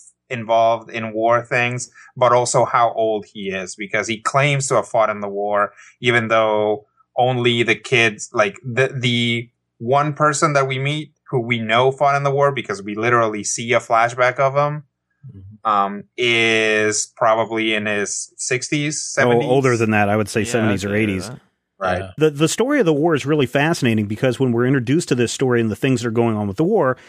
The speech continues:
Speaker 3: it looks like doughboys, you know, the World War One guys walking
Speaker 1: Mm-hmm.
Speaker 3: across the fields, trench
Speaker 2: Yeah.
Speaker 3: warfare, and then all of a sudden you see some guys fall, and then you see them kinda hail out this line of marching robots, and you see the m-, robots marching across the field,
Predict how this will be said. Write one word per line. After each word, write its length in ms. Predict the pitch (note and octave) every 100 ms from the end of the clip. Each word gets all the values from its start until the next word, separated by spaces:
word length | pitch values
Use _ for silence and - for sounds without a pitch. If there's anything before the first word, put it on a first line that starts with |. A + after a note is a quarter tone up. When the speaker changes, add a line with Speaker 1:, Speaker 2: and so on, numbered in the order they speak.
| - -
Speaker 3:
it 100 | E3
looks 240 | C#3+ C3
like 220 | C3 B2
doughboys, 540 | G#2+ C3 A2 G2 D#2+ F2+
you 80 | G#2
know, 100 | G#2
the 80 |
World 240 | G#2+ A#2 A#2
War 220 | A#2+ A2
One 300 | G#2 A#2 A#2+
guys 360 | G#2+ G2 G2 G2+
walking 380 | F#2+ A2 A2+ C3+
Speaker 1:
Mm-hmm. 100 | G#2
Speaker 3:
across 300 | B2+ B2 -
the 80 | C3+
fields, 380 | A#2+ A2 G#2+
trench 240 | - C#3+ C#3+
Speaker 2:
Yeah. 160 | B2+
Speaker 3:
warfare, 500 | B2+ C3 - G2 G2 - - - -
and 140 | C3
then 80 | B2+
all 140 | C3+
of 60 | C#3
a 40 |
sudden 300 | C#3+ E3+ D3
you 140 | C3+ A#2+
see 180 | - C3+
some 160 | C3
guys 340 | A#2 A2+ A#2 -
fall, 520 | - E3 B2+ A#2 A#2 - -
and 120 | A#2+
then 120 | C3 C3
you 100 | B2
see 200 | - C3
them 140 | B2+
kinda 260 | A#2 B2 G#2+
hail 360 | - C#3 C3
out 280 | A#2 A2 -
this 220 | A#2 -
line 360 | G#2+ G#2+ A2+ A#2+
of 260 | A2 A2
marching 400 | G#2+ G2+ G#2 B2+
robots, 540 | A2 A#2+ E3 A2+ E2 -
and 80 | G#2
you 60 |
see 120 | G2 A#2
the 80 |
m-, 140 | A2 G#2
robots 460 | G#2+ B2+ A#2+ F#2+ -
marching 320 | G#2+ G#2+ B2
across 380 | G#2+ A#2 G#2+ -
the 100 | A2
field, 380 | C3 C3 G2